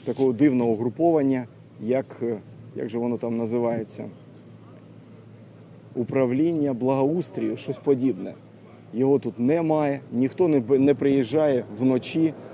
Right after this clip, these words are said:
з болгарочками, щоб зрізати, тому що,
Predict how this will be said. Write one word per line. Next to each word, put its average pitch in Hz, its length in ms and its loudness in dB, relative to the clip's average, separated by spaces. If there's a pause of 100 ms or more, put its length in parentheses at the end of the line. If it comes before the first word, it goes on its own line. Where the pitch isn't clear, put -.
(160)
з 107 100 -10
болгарочками, 131 840 2
щоб 120 220 -6
зрізати, 139 680 2 (800)
тому 175 240 2
що, 165 340 0